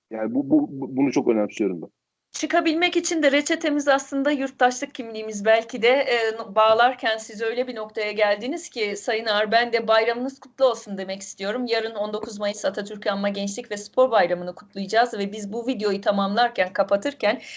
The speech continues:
Speaker 2: çözümü, reçeteyi zaten o ulusal duruş, Türkiye Cumhuriyeti yurttaşlığında bulmamız yeterli olur gibi geliyor bana. Çok teşekkür ediyorum
Speaker 1: Yani,
Speaker 2: size de.
Speaker 1: e,
Speaker 2: Buyurun.
Speaker 1: şunu söyleyeyim, bitirelim hemen. Tabii, e, e,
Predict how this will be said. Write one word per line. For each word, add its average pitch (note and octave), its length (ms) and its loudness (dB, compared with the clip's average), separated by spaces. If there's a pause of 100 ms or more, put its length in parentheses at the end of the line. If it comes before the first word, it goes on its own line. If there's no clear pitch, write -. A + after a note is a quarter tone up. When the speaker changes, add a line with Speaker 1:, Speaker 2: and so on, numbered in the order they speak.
(160)
Speaker 2:
çözümü, C#4+ 480 4
reçeteyi B3 520 2
zaten A3 380 4
o A3 200 -4
ulusal A3 440 0
duruş, F#3 240 -12
Türkiye G3+ 380 -12
Cumhuriyeti G3+ 480 -6
yurttaşlığında G3+ 880 0
bulmamız A3 480 0
yeterli G#3+ 460 2
olur G#3+ 220 -2
gibi G3 260 -8
geliyor F3+ 360 0
bana. G#3 220 0
Çok A#3+ 220 -4
teşekkür G3+ 380 -6
ediyorum F3+ 300 4
Speaker 1:
Yani, D#3 100 4
Speaker 2:
size - 300 -14
de. E3+ 60 -4
Speaker 1:
e, - 420 -14
Speaker 2:
Buyurun. G3 260 -4 (120)
Speaker 1:
şunu - 400 2
söyleyeyim, C#3+ 460 2
bitirelim D3 400 2
hemen. C3 260 4
Tabii, B2 260 4
e, A#2+ 680 2
e, A#2 260 6